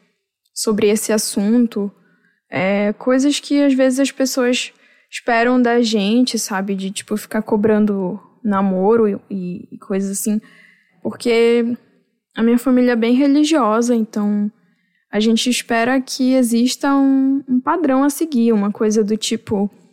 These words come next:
a partir de certa idade a gente tem que começar a procurar fazer uma família, construir uma família. Então isso envolve arrumar um namorado ou alguma coisa do tipo. E quando a pessoa demora demais pra fazer isso,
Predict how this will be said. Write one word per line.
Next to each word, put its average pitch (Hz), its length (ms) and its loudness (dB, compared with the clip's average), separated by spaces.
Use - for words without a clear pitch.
a 240 60 -2
partir 220 320 0
de 208 80 0
certa 226 300 0
idade 226 340 2
a 285 80 4
gente 277 220 2
tem 269 120 2
que 269 60 -2
começar 262 640 0
a 254 40 -2
procurar 247 720 -2
fazer 240 340 0
uma 247 120 2
família, 226 640 0
construir 240 380 0
uma 254 180 4
família. 208 480 2
Então 214 340 0
isso 233 380 0
envolve 233 540 2
arrumar 254 380 2
um 247 420 0
namorado 214 680 0
ou 202 100 -2
alguma 196 300 -2
coisa 208 300 -2
do 220 120 -2
tipo. - 360 -4
E 208 60 -2
quando 214 220 0
a 214 60 0
pessoa 226 300 -2
demora 220 400 2
demais 240 360 2
pra - 160 -6
fazer 226 360 0
isso, 220 320 0